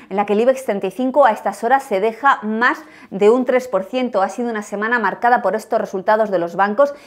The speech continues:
y también por la debilidad en los principales blue chips del ibex, en especial en Telefónica, que continúa con su goteo a la baja y continúa frenando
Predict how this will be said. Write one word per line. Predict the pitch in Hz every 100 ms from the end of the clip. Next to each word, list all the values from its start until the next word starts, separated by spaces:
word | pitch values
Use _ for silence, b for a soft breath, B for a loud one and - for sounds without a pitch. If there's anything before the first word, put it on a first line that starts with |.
| B B
y | 208
también | 208 285
por | 339
la | 311
debilidad | 254 233 220 233 262 - B B
en | 220
los | 202
principales | 202 190 202 214 240 240
blue | 214 233
chips | 240 247 - 185
del | 196 196
ibex, | 202 226 247 -
en | 208
especial | 208 196 190 233 254 254 B B
en | 247 254
Telefónica, | 269 220 226 233 240 247
que | 202 -
continúa | 190 185 202 247 330 277
con | 185
su | 185 180
goteo | 185 220 226
a | 214
la | 175
baja | 185 185 240 -
y | 208
continúa | 202 190 185 196 233
frenando | 240 175 190 214 240